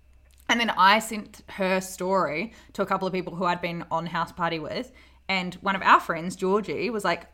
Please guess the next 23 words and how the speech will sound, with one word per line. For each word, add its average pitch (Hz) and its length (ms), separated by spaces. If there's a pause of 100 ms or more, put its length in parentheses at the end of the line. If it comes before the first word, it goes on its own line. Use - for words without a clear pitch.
"Oh 240 80
my 185 120
God, - 140
my 170 120
Spotify 175 360
was 165 100
hacked - 260
as 165 100
well." 175 440 (960)
Then 208 720 (760)
I 226 200
posted 247 320
on 208 120
After 196 300
Work 190 180
Drinks 196 640 (200)
last 190 300
night 196 500
being 185 160
like, 175 260
"P 185 220
S 185 160
A, 165 480